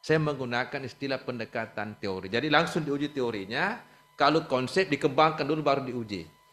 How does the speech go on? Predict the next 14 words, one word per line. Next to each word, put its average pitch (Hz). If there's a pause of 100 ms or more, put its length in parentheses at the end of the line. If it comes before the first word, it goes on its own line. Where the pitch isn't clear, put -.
(480)
Nah, 98
itu 127
yang 147 (160)
saya 135
jadikan 127
pertimbangan 113
sehingga 117
kenapa 113
menggunakan 120 (160)
pendekatan 101
teori 110
selain 127
ada 117
pendekatan 131